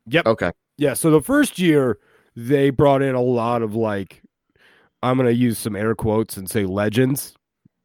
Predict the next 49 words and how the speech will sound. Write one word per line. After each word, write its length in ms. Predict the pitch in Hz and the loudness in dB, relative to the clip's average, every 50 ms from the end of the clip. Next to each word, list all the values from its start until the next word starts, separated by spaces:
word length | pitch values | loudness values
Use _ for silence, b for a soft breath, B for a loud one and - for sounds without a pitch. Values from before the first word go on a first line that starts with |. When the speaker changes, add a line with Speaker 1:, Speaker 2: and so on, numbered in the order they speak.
| _ _ | _ _
Speaker 2:
Yeah. 300 | - 120 123 110 87 76 - _ _ b b b b b b b b | -6 -4 -2 -2 -4 -6 -14 _ _ b b b b b b b b
Speaker 1:
Like, 200 | 170 170 175 165 | 4 4 4 4
some 200 | - - 262 269 | 4 4 6 6
Speaker 2:
Okay. 60 | 247 | 6
Speaker 1:
of 60 | 190 | 6
them 180 | 156 160 143 131 | 4 2 2 2
are, 300 | 110 101 101 101 101 98 | 0 0 -2 -4 -6 -6
and 220 | 85 113 120 117 - | -8 -10 -10 -8 -4
some 180 | - 175 156 | -2 0 0
of 120 | 143 120 101 | 0 0 0
them, 300 | 113 110 107 104 98 _ _ _ - | -2 -4 -4 -6 -10 _ _ _ -12
uh, 240 | 107 107 101 78 92 | -12 -10 -10 -10 -10
maybe 440 | 120 117 110 110 110 101 95 101 95 | -8 -6 -2 -2 -2 -2 -2 -4 -4
are 100 | 95 95 | -4 -4
not. 260 | 92 87 90 90 - _ b b b b b b b | -4 -6 -6 -6 -8 _ b b b b b b b
But 100 | 147 143 | 4 6
I 100 | 151 147 | 6 6
felt 220 | - 160 156 139 | 6 4 4 6
like 220 | 139 147 143 135 - | 6 6 6 6 4
it 60 | 151 | 4
was 140 | 139 135 135 | 4 6 4
a 60 | 139 | 6
bit 180 | 123 151 147 139 | 6 6 6 6
of 140 | 135 123 | 6 6
a, 160 | 139 135 120 110 | 6 4 4 2
"Hey, 220 | 120 147 143 143 | 2 2 4 4
you 200 | 135 139 143 143 | 4 2 2 2
never 280 | 135 131 127 120 127 123 | 2 2 0 0 0 0
got 260 | 120 120 110 104 92 - | 0 -2 -4 -6 -10 -12
to 80 | 110 | -10
do 220 | 107 117 131 127 120 | -4 -2 -2 -2 0
this." 420 | 120 117 110 107 101 - - - _ _ _ _ _ _ _ _ _ _ _ _ _ _ _ _ _ _ _ _ _ _ _ _ _ - | 0 0 -2 -2 -4 -6 -10 -14 _ _ _ _ _ _ _ _ _ _ _ _ _ _ _ _ _ _ _ _ _ _ _ _ _ -20
Trish, 420 | - - - 127 120 113 107 - - 113 | -16 -8 0 2 2 2 2 0 -4 -2
Lita, 360 | 117 117 110 104 107 107 104 | 0 0 0 0 -2 -2 -2
some 240 | - - 123 110 104 | -2 -2 -2 -2 0
of 60 | 98 | -2
those 120 | 98 95 | -4 -4
other 220 | 107 95 95 95 90 | -4 -4 -4 -6 -6
kind 200 | - 92 95 92 | -6 -8 -6 -6
of 140 | 92 92 92 | -6 -6 -4
ones, 280 | 95 98 92 90 - | -4 -4 -4 -6 -6
you 80 | 104 101 | -6 -4
know. 180 | 98 95 92 90 | -4 -4 -6 -6
So 160 | - - 113 | -4 -4 -2
that 160 | 117 123 113 | 0 0 0
was 120 | 110 113 104 | 0 -2 -4
a 60 | 107 | -2
big 240 | 92 107 98 87 85 | -4 -4 -6 -6 -6
deal. 340 | - 107 101 95 92 90 | -4 -2 -2 -2 -2 -4